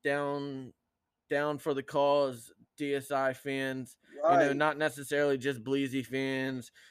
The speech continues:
Speaker 1: or just King Ammo or just Jay Rockefeller or Lil Sus or, uh, Rudy Ruthless, you know what I mean? But just
Speaker 2: Right.
Speaker 1: as, as in a whole, you know?
Speaker 2: Exactly.
Speaker 1: So, um,
Speaker 2: It's a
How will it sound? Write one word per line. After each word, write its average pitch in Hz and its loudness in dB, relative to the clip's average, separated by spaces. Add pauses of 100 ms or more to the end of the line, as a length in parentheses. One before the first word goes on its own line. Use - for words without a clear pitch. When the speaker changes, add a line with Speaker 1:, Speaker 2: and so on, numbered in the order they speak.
(100)
Speaker 1:
or 123 -4
just 127 -6
King 131 -4
Ammo 131 -2
or 127 0
just 120 -6
Jay 131 0
Rockefeller 127 0
or 117 4
Lil 123 2
Sus 127 0 (400)
or, 117 4
uh, 113 2
Rudy 123 0
Ruthless, 127 -2
you 127 -6
know 127 -2
what 123 0
I 123 -4
mean? 123 -6 (420)
But 127 -2
just 135 -2 (500)
Speaker 2:
Right. 156 2
Speaker 1:
as, 135 0 (160)
as 131 0
in 131 -2
a 104 -2
whole, 139 -2
you 110 -6
know? 131 -4 (1700)
Speaker 2:
Exactly. 135 0 (840)
Speaker 1:
So, 147 0
um, 143 0
Speaker 2:
It's 139 -4
a 151 0